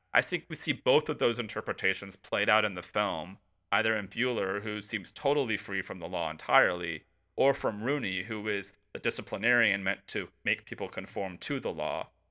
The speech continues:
I, I think we can do a little bit more of an intricate understanding. I think we can get a more intricate understanding of sin. And I, I, I would then fold this Galatians passage on top of Romans seven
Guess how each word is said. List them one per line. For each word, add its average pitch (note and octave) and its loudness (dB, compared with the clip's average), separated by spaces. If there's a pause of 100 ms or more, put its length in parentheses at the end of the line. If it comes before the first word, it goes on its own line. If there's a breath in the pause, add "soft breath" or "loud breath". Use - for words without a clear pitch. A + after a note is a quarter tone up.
(560)
I, D2+ -4 (360)
I - -2
think D#3 0
we D#3+ -2
can D3+ -2
do C#3 0
a B2+ 2
little B2+ 2
bit A#2 0
more A2+ 2
of G#2+ 0
an G2+ -2
intricate G#2 -4
understanding. F2+ -2 (580)
I - -6
think B2+ 0 (160)
we A2 -2
can G#2+ -6
get G2+ 0
a G2 0
more G2+ 0
intricate G#2+ -6
understanding G#2 -2
of F2 -6
sin. A2 2
And G2+ 4
I, C3 6
I, A#2+ 2 (340)
I D3+ 6
would C#3+ 2
then A#2+ 4
fold A#2+ 0
this A2 -4
Galatians A2 -4
passage G2+ 0
on F#2 -2
top F#2 -2
of F2+ -8
Romans F2 -6
seven F#2 -2